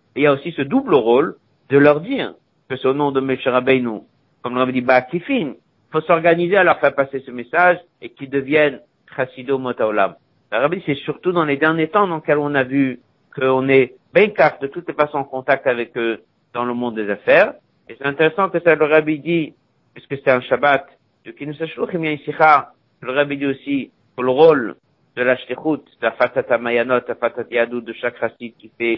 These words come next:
chaque chose qui se fait, et cetera. Nous avons une responsabilité vis-à-vis de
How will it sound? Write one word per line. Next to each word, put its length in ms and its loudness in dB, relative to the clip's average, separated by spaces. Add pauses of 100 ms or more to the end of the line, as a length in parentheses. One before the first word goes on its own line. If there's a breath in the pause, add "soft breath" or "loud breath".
chaque 140 -8
chose 200 -8
qui 100 -20
se 120 -20
fait, 160 -8
et 80 -14
cetera. 440 0 (340)
Nous 200 0
avons 200 6
une 100 0
responsabilité 1080 0 (420)
vis-à-vis 460 -2
de 340 -2